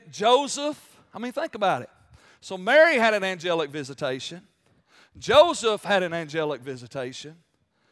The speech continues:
And, and then when Jesus was born, the Bible says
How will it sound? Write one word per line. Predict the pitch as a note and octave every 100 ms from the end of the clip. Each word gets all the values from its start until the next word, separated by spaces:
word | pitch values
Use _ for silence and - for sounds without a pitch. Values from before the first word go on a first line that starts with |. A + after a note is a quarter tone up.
| _ _ _
And, | - A3 A3
and | G3+ G#3
then | B3+ C#4
when | A#3+ G#3+
Jesus | F#3 D4 D4 B3+ A3
was | A3+ G3+
born, | E3 C#4 E4 G#3+ F#3 G#3 G#3+ _ _ _ _ _ _
the | G3+
Bible | G3+ B3+ D#4 D4+
says | - A3+ G#3+ A3 A3+ A3 -